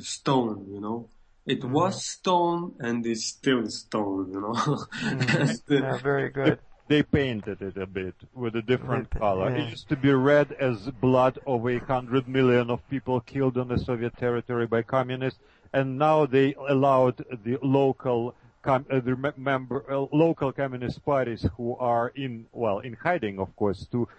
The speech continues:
Speaker 3: choose the national color, w-, which is a mockery, of course.
Speaker 2: Mm-hmm.
Speaker 1: Yeah, yeah.
Speaker 2: Uh, it is interesting because in America here, you cannot find a journalist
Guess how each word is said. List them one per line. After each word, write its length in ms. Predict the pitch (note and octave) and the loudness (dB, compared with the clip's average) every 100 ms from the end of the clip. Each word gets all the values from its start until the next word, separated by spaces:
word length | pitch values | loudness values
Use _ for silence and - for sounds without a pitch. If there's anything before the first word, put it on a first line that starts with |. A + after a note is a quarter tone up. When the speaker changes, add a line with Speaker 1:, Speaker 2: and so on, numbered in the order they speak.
| _ | _
Speaker 3:
choose 240 | - C#3+ | 0 2
the 120 | A2 B2 | 2 0
national 500 | C3+ A#2+ B2+ G#2+ F2+ | 2 2 0 -2 -4
color, 520 | - F#2+ E2 D#2 D#2 _ _ - | -4 -4 -2 -6 -10 _ _ -6
w-, 200 | A#2+ C#3+ | -4 -2
which 260 | C#3 D3 | 0 2
is 160 | D3 B2+ | 2 2
a 200 | C3 B2 C3 | 4 2 0
mockery, 580 | C3+ C#3 - C3 G2+ F2+ | 0 0 0 -2 -2 -2
of 180 | E2 - | -4 -6
course. 320 | G2 E2+ D#2 _ _ _ _ | -4 -4 -8 _ _ _ _
Speaker 2:
Mm-hmm. 360 | B2+ B2 A#2 A#2+ A#2+ _ - - | -12 -12 -10 -12 -14 _ -6 0
Speaker 1:
Yeah, 100 | D#3+ | 2
yeah. 200 | C3+ C#3 | 6 10
Speaker 2:
Uh, 340 | E3 D3+ D3 - - | 12 10 6 -2 -4
it 200 | G3 G3+ | 0 2
is 180 | A3+ | 0
interesting 480 | G3 A3 G3+ - C3+ | 0 -2 -6 -6 -6
because 300 | C3 C3+ D#3 | -6 -4 -2
in 100 | F3 | -2
America 540 | G#3+ F#3 C3+ D3 - G#2+ | -2 -2 -2 -2 -4 -8
here, 220 | A2 G2+ | -6 -8
you 240 | C#3+ D3 | -8 -12
cannot 400 | C3 D#3+ D#3+ G3+ | -10 -6 -4 -4
find 500 | - - G#2+ G#2+ G#2 - _ _ _ | -4 -6 -6 -8 -16 -20 _ _ _
a 140 | - C3+ | -10 -10
journalist 760 | C3 D3 C#3+ C#3+ D3 - - | -8 -8 -6 -8 -10 -16 -20